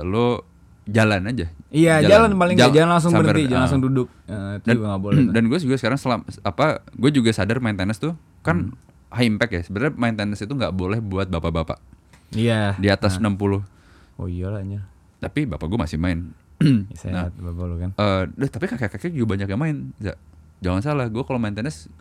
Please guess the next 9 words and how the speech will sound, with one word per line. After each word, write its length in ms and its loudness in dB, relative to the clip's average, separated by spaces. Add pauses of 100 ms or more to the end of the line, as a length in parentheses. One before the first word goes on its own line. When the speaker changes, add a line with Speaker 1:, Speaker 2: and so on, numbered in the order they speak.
Speaker 1:
setiap 280 -6
weekend 260 -4
sekarang 240 -4
mainnya 400 -6
lawan 320 -2
bapak, 340 -6
kakek-kakek, 520 0
ya, 120 0
kakek-kakek 560 0